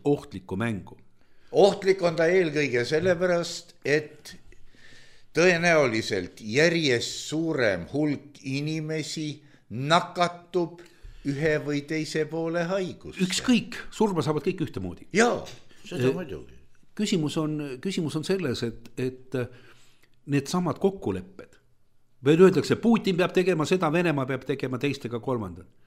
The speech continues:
Speaker 1: Putin ütleb selle peale, et, et aga mis mina siia puutun? Teie istuge oma riigi territooriumil Luganski ja Donetski rahvaga laua taha maha ja pange see küsimus paika.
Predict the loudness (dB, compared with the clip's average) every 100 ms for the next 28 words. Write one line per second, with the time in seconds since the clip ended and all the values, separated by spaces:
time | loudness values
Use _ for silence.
0 | _ _ _ _ _ -6 -4 -4 -4 -6
1 | -6 -4 -4 -4 -6 -6 -6 -10 -8 -6
2 | -8 -4 -2 0 -2 -8 -12 -12 -12 -14
3 | -14 -20 -20 _ _ -4 -2 0 -2 -8
4 | -10 -10 -6 -2 -2 -2 -6 -16 _ -10
5 | -8 -8 -8 -8 -8 -6 -2 0 0 -4
6 | -8 -6 -4 -2 -4 -4 -10 -8 -6 -6
7 | -6 -10 -10 -6 -6 -6 -12 -8 -2 -2
8 | -2 -6 -6 -4 -6 -6 -16 -20 -20 -20
9 | -20 -20 -10 -8 2 6 6 6 2 0
10 | -2 -2 0 2 2 0 -2 -2 2 2
11 | 2 -6 -18